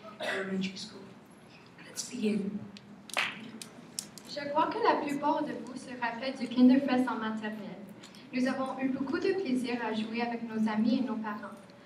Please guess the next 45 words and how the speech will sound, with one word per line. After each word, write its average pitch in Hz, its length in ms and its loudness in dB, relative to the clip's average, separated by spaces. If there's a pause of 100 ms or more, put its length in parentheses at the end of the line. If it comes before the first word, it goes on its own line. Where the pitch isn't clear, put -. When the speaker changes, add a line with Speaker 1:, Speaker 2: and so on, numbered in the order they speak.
(260)
Speaker 2:
Aussi, 294 360 2
je 262 140 2
me 233 140 2 (100)
rappelle 233 380 0
avoir 226 320 0
couru 277 240 -6 (180)
autour - 300 -6
de 269 160 -6
l'école 202 420 -8
pour - 240 -14
trouver 247 200 -6
le 233 180 -4
bonhomme 214 360 -6
de 220 100 -8
pain 233 220 -12
d'épices. - 300 -14 (640)
Après 240 300 -2
ce 311 140 -2
défi, 220 720 -2
nous 226 120 2
avons 220 320 -2
cuisiné 233 400 -4
nos 208 120 -6
propres 220 260 -8 (180)
biscuits 214 320 -12 (720)
et 247 100 4
nous 247 180 2
en 240 160 0
étions 220 380 -2 (120)
très 220 120 -6
fiers. 214 200 -10 (4000)
Speaker 1:
Je - 160 -4
suis 262 160 2
certaine - 500 2
que 262 120 -4
la 226 100 2
plupart 220 380 4
de 220 100 4
nous 208 220 2
se - 140 0
rappellent 220 460 -6
de 202 60 -4
la 196 80 -6
première 220 320 2
année, 202 380 8